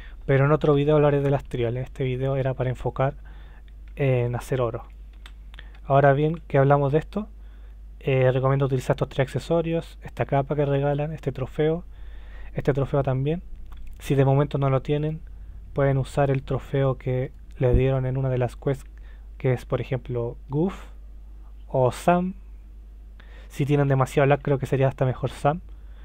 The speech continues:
Les va a dar más defensa, resistencia elemental y los va a curar mientras van pegando. Así que de momento nos vamos a quedar con ese trofeo. Lo-, los dos son buena alternativa. La diferencia es que este también lo regalan. Y le da resistencia de todos los tipos.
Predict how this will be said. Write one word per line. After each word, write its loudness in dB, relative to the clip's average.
Les 4
va 6
a 8
dar 6
más 0
defensa, -2
resistencia -2
elemental 0
y 0
los 0
va 2
a 0
curar -2
mientras 0
van 2
pegando. -4
Así -8
que 2
de 6
momento 4
nos 4
vamos 4
a -10
quedar 0
con -2
ese 0
trofeo. -8
Lo-, -10
los 4
dos 4
son 0
buena 4
alternativa. -2
La 4
diferencia 4
es 4
que 6
este -4
también 2
lo 2
regalan. -2
Y 2
le 8
da 10
resistencia 2
de 4
todos 2
los -2
tipos. -8